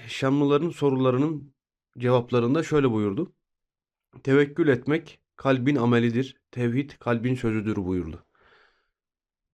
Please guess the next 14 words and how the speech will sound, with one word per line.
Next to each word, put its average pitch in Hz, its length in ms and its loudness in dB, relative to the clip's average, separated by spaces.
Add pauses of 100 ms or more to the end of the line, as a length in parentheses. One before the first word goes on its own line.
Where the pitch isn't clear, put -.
(1600)
Allahu 135 220 0
Teala 147 220 2
Hazretlerinin 139 560 2
izniyle 120 640 0 (440)
bir 123 180 -2
kimse 127 560 -2 (1160)
kendiyle 151 500 0
tanışma 139 640 0
nimetine 120 580 0
ermek 113 380 0
isterse 107 580 -6 (420)
buna 135 220 2
niyet 135 300 4
etmeli. 95 380 -8